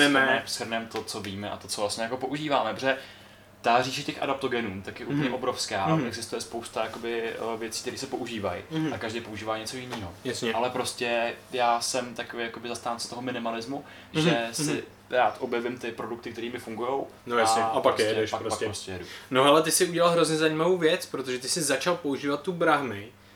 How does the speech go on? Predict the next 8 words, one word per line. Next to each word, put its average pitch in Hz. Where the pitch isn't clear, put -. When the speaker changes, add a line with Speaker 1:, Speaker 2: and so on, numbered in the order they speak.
Speaker 2:
a 127
vlastně 131
ji 147
používáš 135
přes 143
rok. 104
Eh, 120
nebo 117